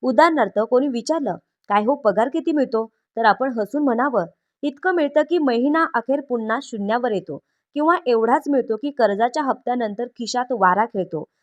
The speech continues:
अशा उत्तरामुळे कुणालाही वाईट वाटत नाही आणि आपली माहितीही उघड होत नाही. शिवाय विनोदाने दिलेलं उत्तर नेहमीच लक्षात राहतं आणि समोरच्याचा पुढचा प्रश्न तिथेच थांबतो.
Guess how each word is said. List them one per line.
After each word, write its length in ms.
अशा 260
उत्तरामुळे 680
कुणालाही 580
वाईट 320
वाटत 400
नाही 180
आणि 180
आपली 360
माहितीही 600
उघड 360
होत 260
नाही. 240
शिवाय 320
विनोदाने 500
दिलेलं 520
उत्तर 360
नेहमीच 500
लक्षात 440
राहतं 320
आणि 180
समोरच्याचा 680
पुढचा 440
प्रश्न 420
तिथेच 500
थांबतो. 340